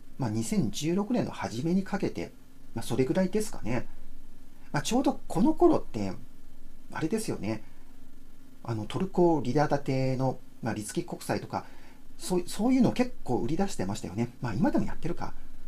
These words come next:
トルコリラ建てのね、まあ、まあ、利付き債券とか、まあ、そんなのま-、まだ売ってますけど、この二千十五とか十六、十七、そこら辺ってとにかく、まあ、高金利ですよとね、高い金利で素晴らしいですよってね。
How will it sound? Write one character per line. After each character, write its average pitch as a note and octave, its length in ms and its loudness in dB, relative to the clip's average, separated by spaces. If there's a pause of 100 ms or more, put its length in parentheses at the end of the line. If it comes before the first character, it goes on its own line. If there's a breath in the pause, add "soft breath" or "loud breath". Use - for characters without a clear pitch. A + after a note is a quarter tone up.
ト - 100 -2
ル A#2 100 0
コ A#2 200 0
リ A#2+ 80 2
ラ A#2+ 140 0
建 A2+ 80 0
て A2 100 0
の G2 60 0
ね、 G#2+ 200 2 (460)
ま - 100 0
あ、 - 40 -2 (160)
ま A2 100 0
あ、 - 20 2
利 G2+ 80 2
付 - 160 2
き - 40 0
債 B2 140 0
券 F#2 120 0
と - 60 -2
か、 - 160 -2 (280 loud breath)
ま - 40 -2
あ、 - 20 -2
そ - 140 0
ん G#3 60 4
な G#3 60 4
の C#3+ 80 2
ま-、 F#3 200 2
ま A3+ 100 4
だ C#4 80 2
売 - 60 2
っ - 20 0
て - 140 2
ま B2+ 80 4
す - 80 0
け A#2 80 0
ど、 G2+ 160 0 (440 loud breath)
こ - 140 0
の A3+ 100 6
二 D3+ 120 2
千 F3 300 2
十 C#3+ 220 0
五 G3+ 120 0
と F#3+ 80 -2
か G2+ 80 0
十 C#3 260 2
六、 D3 300 2
十 A2+ 240 0
七、 C#3+ 260 0 (380 loud breath)
そ - 160 -6
こ G3 80 2
ら G#3 60 4
辺 G3+ 180 4
っ - 20 -4
て G3 80 0
と - 200 0
に C4+ 60 4
か C3 100 2
く、 A#2 340 0 (320)
ま B2+ 140 0
あ、 - 60 0
高 D3+ 220 -2
金 G#3 240 4
利 F#3+ 100 4
で F3+ 100 2
す - 140 -2
よ D3 140 2
と C#3+ 80 -2
ね、 A#2 160 2
高 - 220 -2
い D#3+ 80 0
金 B2 380 0
利 A#2 320 -2
で B2+ 200 0 (280 loud breath)
素 - 200 -2
晴 D3+ 80 -2
ら E3+ 80 0
し - 140 -2
い G#3 40 2
で F3 80 4
す - 140 -2
よ G2+ 60 -2
っ - 20 -4
て A2 80 -4
ね。 G#2+ 220 0